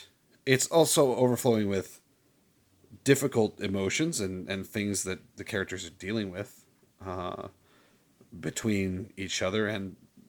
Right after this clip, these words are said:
between them and the outside world. But it is,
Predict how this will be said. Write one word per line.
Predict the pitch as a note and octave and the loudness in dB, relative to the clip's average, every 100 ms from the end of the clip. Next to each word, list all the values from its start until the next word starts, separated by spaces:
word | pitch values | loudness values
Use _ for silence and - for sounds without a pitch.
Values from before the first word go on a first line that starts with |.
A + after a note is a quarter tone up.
| _ | _
between | - - F#2+ F#2 | -16 -8 -8 -2
them | F#2 F#2 | -2 -2
and | |
the | F#2 | -6
outside | F2+ F#2 F#2 F2+ | -8 -6 -6 -2
world. | G#2 A#2 A2+ _ - - - - - _ _ _ - - - _ - | 2 2 2 _ -20 -20 -20 -20 -20 _ _ _ -20 -20 -20 _ 6
But | B2+ A#2 A2 G#2 - _ _ _ _ _ _ _ _ _ _ _ _ _ - | 12 12 12 8 -2 _ _ _ _ _ _ _ _ _ _ _ _ _ 0
it | C3 | 4
is, | C#3 B2+ A2+ - - | 6 6 6 2 -2